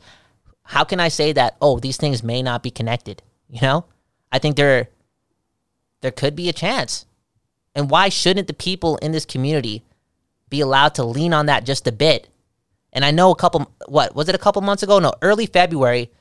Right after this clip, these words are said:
R C M P came out. They told the people on social media, "Stop telling the people that all these missing people and missing ladies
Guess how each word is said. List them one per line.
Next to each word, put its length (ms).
R 180
C 140
M 40
P 100
came 240
out. 260
They 100
told 240
the 80
people 280
on 140
social 320
media, 300
"Stop 320
telling 300
the 40
people 420
that 160
all 120
these 200
missing 240
people 460
and 120
missing 240
ladies 500